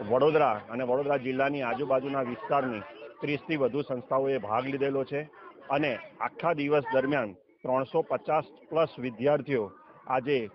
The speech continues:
પોતાના કૌશલ્ય અહીંયા બતાવી અને અંતે જે વિદ્યાર્થીઓ વિનર થશે, તે તમામ વિદ્યાર્થીઓને ટ્રોફી અને સર્ટિફિકેટ એનાયત કરી બાલાજી ફાઉન્ડેશન ટ્રસ્ટ દ્વારા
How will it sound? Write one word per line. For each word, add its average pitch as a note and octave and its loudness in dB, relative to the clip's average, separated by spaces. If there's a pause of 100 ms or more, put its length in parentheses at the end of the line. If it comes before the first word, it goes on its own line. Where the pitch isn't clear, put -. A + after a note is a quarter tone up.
પોતાના C#3+ 0
કૌશલ્ય C3+ 0
અહીંયા B2+ -2
બતાવી A#2+ 0 (420)
અને D3 0 (680)
અંતે D#3+ 0 (160)
જે E3+ 2
વિદ્યાર્થીઓ C#3 2
વિનર C#3+ 0
થશે, D3 0
તે C#3 -4
તમામ D3 0
વિદ્યાર્થીઓને C3+ 0 (320)
ટ્રોફી C3 2
અને C#3+ 0
સર્ટિફિકેટ C#3 -2 (100)
એનાયત C3+ 2
કરી C3+ 0 (380)
બાલાજી D3 2
ફાઉન્ડેશન C#3 -6
ટ્રસ્ટ B2+ -2
દ્વારા B2+ 2